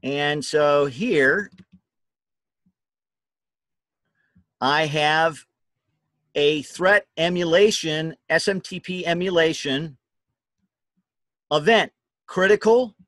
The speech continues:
high confidence level, prevent. I can show you, here's the original file, resume dot doc. Here's the file. It was,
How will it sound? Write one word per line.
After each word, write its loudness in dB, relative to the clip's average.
high -2
confidence -2
level, 0
prevent. 0
I -12
can -4
show 2
you, 2
here's 2
the -2
original -2
file, -2
resume 0
dot 0
doc. 0
Here's 0
the 2
file. 0
It -2
was, -4